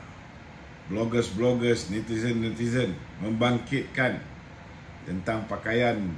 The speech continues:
Louis Vuitton yang dipakai oleh Anwar Musa, beliau dengan angkuhnya, tuan-tuan, eh, menjawab, eh, "Suka hati ambo lah, ambo punya piti."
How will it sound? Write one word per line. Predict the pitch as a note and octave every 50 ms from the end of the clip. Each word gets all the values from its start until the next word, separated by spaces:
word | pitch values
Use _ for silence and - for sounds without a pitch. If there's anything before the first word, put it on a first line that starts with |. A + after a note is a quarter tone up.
| - - - - - - - - -
Louis | F2 G2 A2+ B2 A#2+
Vuitton | A2 G#2+ A#2+ A#2 - C#3 C#3 C3+ C3 A2+ F#2 D2 - - - - - - - - - - - - - - - - - -
yang | F2 F#2+ G2+ G#2 G#2+
dipakai | G#2+ G#2 - G#2+ G#2+ - - - B2+ B2 A#2+ A#2 A2+
oleh | A2+ A2+ A2+ A2 G#2+ A2 A2+ - - - -
Anwar | - G#2 A2+ A2+ A#2 A#2
Musa, | A#2 A#2 A#2 - - C3 C3+ C3+ C3 C3 B2+ B2+ - - - - - - - - - - - - - - - - -
beliau | F2+ G2+ A2+ A#2+ A#2+ A#2 A#2
dengan | A2+ A2+ A#2 A2+ A2+ -
angkuhnya, | - A2+ A#2 A2+ A2+ - - C3 C3+ B2 A#2+ A2+ A2+ A2
tuan-tuan, | G#2 G#2+ G#2+ G2 G2+ G#2 G#2 G2+
eh, | A2 B2+ C3 B2 A#2+ - - - - -
menjawab, | F#2 G2+ G#2 A2 A2+ A#2 B2 A#2+ G2+ - - - - - - - - - -
eh, | - G#2+ A#2+ B2 - - - - - - - - - - - - - - - - -
"Suka | - F#2+ G2 - - A2+ A2+ A2
hati | A2 A2+ A#2
ambo | A2+ A2+ A#2 A2+ A#2 A#2+ A#2+ B2+ C3 A#2+ G#2+
lah, | G2 G#2+ A#2+ C3 C3 B2+ A#2+ B2 - - - - - - - - - - - - -
ambo | F#2+ G#2 A2+ A2+ A#2 A2+ G#2+
punya | A2+ A2+ -
piti." | A2+ A2 - - F#2 D#2+